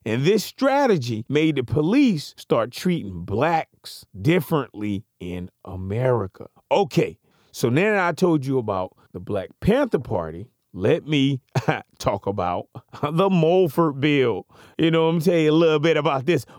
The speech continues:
Mulford Bill. All right, this bill was prepared by a Republican in the California legislature named Don Mulford. The bill wanted to prohibit the public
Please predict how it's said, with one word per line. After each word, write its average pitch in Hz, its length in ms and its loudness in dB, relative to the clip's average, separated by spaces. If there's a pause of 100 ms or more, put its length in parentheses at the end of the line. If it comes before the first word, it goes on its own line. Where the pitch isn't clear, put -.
(140)
Mulford 110 680 0 (100)
Bill. 95 400 -4 (280)
All 156 80 2
right, 131 160 -2
this 190 200 2
bill 165 680 2 (100)
was 120 180 2
prepared 139 720 0
by 104 260 -2
a 82 100 -8
Republican 123 880 -2 (320)
in 151 120 0
the 117 80 -2
California 214 840 2
legislature 170 920 -2 (160)
named 117 480 0
Don 143 800 0
Mulford. 113 640 0 (240)
The 110 120 2
bill 208 420 4
wanted 185 320 2
to 139 80 -4
prohibit 143 840 0 (140)
the 127 140 4
public 220 880 0